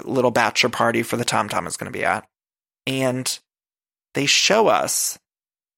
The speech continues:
that Lisa's encouraging it. So they show us a little flashback of them talking to Lisa and Lisa saying, like, "Yeah, you guys should go get away." Even though it's right after Tom Tom's opening, "You guys should go get away."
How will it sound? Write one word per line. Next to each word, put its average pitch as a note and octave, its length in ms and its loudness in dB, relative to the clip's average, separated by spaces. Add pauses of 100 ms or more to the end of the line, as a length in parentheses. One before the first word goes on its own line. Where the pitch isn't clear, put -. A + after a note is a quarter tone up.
that B2+ 180 2
Lisa's D3+ 420 2
encouraging C3+ 560 -4
it. - 100 -10
So - 80 -6
they B2 140 2
show D#3 280 4
us F3 120 2
a F3+ 60 0
little F3 140 2
flashback B2+ 480 0
of A#2 140 -4
them B2+ 180 4
talking D#3 280 0
to D3 60 0
Lisa B2+ 260 0
and B2+ 120 -2
Lisa B2+ 200 -2
saying, B2 200 -2
like, A#2+ 180 0
"Yeah, G3 100 4
you E3 140 2
guys C#3 160 4
should B2 140 0
go B2 120 4
get A#2+ 140 2
away." G#2 280 2
Even D3+ 240 -2
though D#3 120 4
it's B2 140 -2
right C3+ 260 2
after E3 260 0
Tom C#3+ 220 0
Tom's B2 240 -4
opening, - 480 -4 (560)
"You A#2+ 140 0
guys A#2 160 4
should A#2 160 0
go A#2+ 120 2
get A#2 140 0
away." B2 340 2